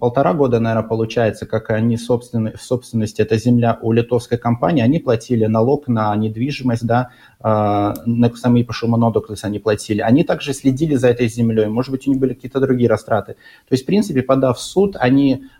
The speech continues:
могут потребовать, я думаю, что они и потребуют, не только вот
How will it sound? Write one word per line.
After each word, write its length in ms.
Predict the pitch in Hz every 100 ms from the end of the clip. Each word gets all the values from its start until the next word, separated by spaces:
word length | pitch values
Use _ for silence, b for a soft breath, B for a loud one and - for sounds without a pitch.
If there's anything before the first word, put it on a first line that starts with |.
| -
могут 260 | 131 127
потребовать, 480 | - 123 151 123 120
я 80 | 123
думаю, 160 | 120 113
что 160 | -
они 140 | 117 110
и 100 | -
потребуют, 720 | 110 - 156 190 131 101 -
не 140 | 113
только 400 | 117 185 214 151
вот 240 | 117 113